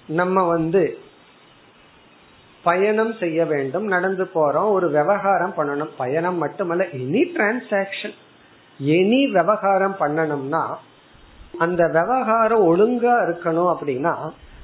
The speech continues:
அதுக்கு முக்கியமான இன்ஸ்ட்ருமெண்ட் வந்து லைட், வெளிச்சம்.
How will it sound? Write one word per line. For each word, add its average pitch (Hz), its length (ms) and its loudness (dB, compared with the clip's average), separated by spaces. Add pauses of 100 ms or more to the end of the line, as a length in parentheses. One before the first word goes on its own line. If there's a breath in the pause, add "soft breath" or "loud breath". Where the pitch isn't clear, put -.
(240 soft breath)
அதுக்கு 151 360 0
முக்கியமான 180 1040 0 (140)
இன்ஸ்ட்ருமெண்ட் 160 800 -2
வந்து 131 300 -2 (360)
லைட், 139 540 0 (280)
வெளிச்சம். 143 560 -2